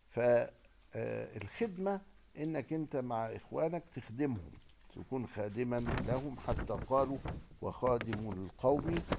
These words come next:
سيد". وبالتغني يعني، آه، ب-، ب-،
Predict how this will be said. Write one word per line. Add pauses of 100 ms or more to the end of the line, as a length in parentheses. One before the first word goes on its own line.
(120)
سيد". (1700)
وبالتغني (200)
يعني، (580)
آه، (140)
ب-، (120)
ب-،